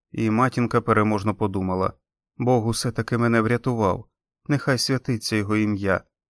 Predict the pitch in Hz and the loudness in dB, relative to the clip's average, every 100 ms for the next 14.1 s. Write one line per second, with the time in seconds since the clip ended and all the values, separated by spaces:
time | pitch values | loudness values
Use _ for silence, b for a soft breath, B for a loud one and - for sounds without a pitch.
0 | - 139 113 120 123 120 135 139 110 - | -2 0 2 2 0 0 0 2 0 -2
1 | 117 113 117 127 104 110 110 123 110 113 | -2 0 0 0 0 0 0 -2 0 0
2 | 123 123 120 - - _ _ _ _ _ | 0 2 0 0 -4 _ _ _ _ _
3 | _ _ _ _ _ _ _ 131 107 107 | _ _ _ _ _ _ _ -4 0 2
4 | 104 131 113 87 - _ - - 110 98 | 2 4 4 2 -8 _ -16 -2 0 2
5 | 95 87 98 - - 104 101 _ _ _ | 0 -2 -6 -6 -6 -8 -8 _ _ _
6 | _ _ 175 123 95 104 - _ _ _ | _ _ 2 4 2 -2 -8 _ _ _
7 | _ _ _ _ _ _ _ _ _ _ | _ _ _ _ _ _ _ _ _ _
8 | - 120 - 127 135 135 127 127 156 151 | -6 -4 0 2 2 2 2 0 2 4
9 | 120 110 110 110 104 117 123 120 95 - | 4 4 4 2 2 2 2 2 0 -2
10 | 101 - 104 - - 123 117 - 101 107 | -4 -2 -2 -4 0 2 2 0 2 4
11 | 110 123 117 110 107 107 - 104 104 104 | 4 2 -2 -2 0 -2 -2 -2 0 -2
12 | - 104 98 113 104 98 92 104 - 107 | -2 -2 2 2 2 0 -2 -4 -2 0
13 | 101 104 110 98 101 98 - 117 - 95 | 2 2 0 0 -2 -2 -4 -4 -4 -8
14 | 92 | -8